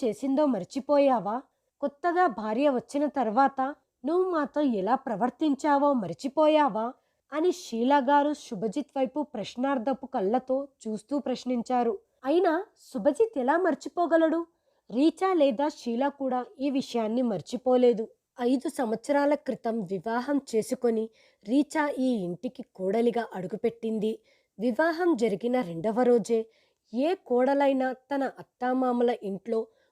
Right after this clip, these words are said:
ఉదయమే లేచి స్నానం చేసి మంచి చీరను లేదా డ్రెస్ను ధరించి బయటికి వస్తుంది. కానీ రీచా మాత్రం దానికి విరుద్ధంగా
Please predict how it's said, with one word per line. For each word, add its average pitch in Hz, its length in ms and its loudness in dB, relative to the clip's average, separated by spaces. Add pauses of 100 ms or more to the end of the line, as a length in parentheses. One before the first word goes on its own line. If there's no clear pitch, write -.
(120)
ఉదయమే 240 560 2
లేచి 240 520 -2
స్నానం 233 480 -2 (120)
చేసి 226 420 -2
మంచి 254 360 0
చీరను 233 640 0
లేదా 220 400 -2 (420)
డ్రెస్ను 240 400 -2
ధరించి 208 520 -4
బయటికి 196 460 -4
వస్తుంది. 220 640 0 (460)
కానీ 311 280 4
రీచా 226 440 0
మాత్రం 269 500 0 (240)
దానికి 294 420 2
విరుద్ధంగా 208 720 -2